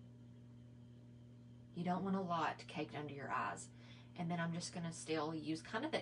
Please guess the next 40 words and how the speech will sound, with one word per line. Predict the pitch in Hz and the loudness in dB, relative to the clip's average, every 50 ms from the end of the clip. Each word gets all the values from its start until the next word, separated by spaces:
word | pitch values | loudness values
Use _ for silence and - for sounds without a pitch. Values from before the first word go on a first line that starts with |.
| - - | 2 2
edge | 165 160 156 151 143 - | 4 6 6 6 4 2
of | 151 - 143 | -2 2 2
this | 151 151 - | 2 2 2
brush. | - - 135 139 160 - | 0 2 2 2 2 2
See | - 214 | 0 0
how | 208 - 190 175 | 4 4 6 6
that's | 175 175 175 - | 8 6 4 4
an | - 190 175 - - | 2 0 2 2 2
angled | 175 175 160 170 160 - | 0 0 0 -2 -4 -2
side | - - 170 170 160 | 2 4 4 4 4
too? | - - 196 185 190 170 | 2 2 2 4 4 2
This | 160 180 - 202 | 2 0 -2 0
is | 196 180 | 0 2
angled | 175 185 185 180 175 180 - - | 2 2 2 4 2 2 2 2
and | 165 160 | 2 2
this | 147 156 - | 2 0 0
is | 165 160 | -2 -2
angled. | - - 139 139 135 | -2 -2 -2 -2 -2
This | 147 160 - - | 0 0 0 2
is | 185 | 2
a | 220 | 2
fluffier | 214 - 190 185 190 190 190 180 180 - | 4 6 6 6 6 6 4 2 2 2
end. | 160 160 156 156 151 151 | 2 2 2 2 2 2
This | 151 156 156 - | 0 0 0 0
is | 160 160 | -2 0
a | |
more | 170 170 170 170 | 0 2 2 0
dense | 165 - 156 147 135 127 - - | 2 2 0 0 0 -4 -6 -6
end. | - - 117 - - - - - - - | -4 -4 -4 -4 -6 -8 -12 -14 -12 -6
So | - - 156 | -2 0 0
this | 156 165 185 | 0 2 0
is | 185 | 2
gonna | - 185 165 | 2 4 6
be | 151 156 | 6 4
a | 156 | 4
fuller | - - 175 170 185 196 190 | 2 2 4 6 6 6 6
coverage | - 220 196 190 202 208 196 | 8 6 6 6 6 4 4
on | 196 196 185 | 4 6 6
this | 185 196 196 | 4 4 4
side. | - 214 202 208 214 220 | 6 6 8 8 6 4